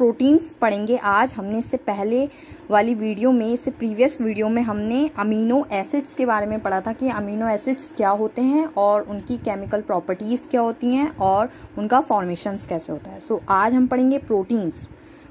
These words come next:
What is proteins and structure of proteins?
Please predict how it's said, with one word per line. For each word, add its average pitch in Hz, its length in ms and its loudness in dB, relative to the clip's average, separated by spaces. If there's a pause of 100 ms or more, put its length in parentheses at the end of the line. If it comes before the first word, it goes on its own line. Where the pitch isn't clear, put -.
(120)
What 254 160 2
is 320 160 2 (100)
proteins 269 500 2 (380)
and 214 300 -2
structure 226 480 -2
of 294 100 4 (240)
proteins? 190 460 0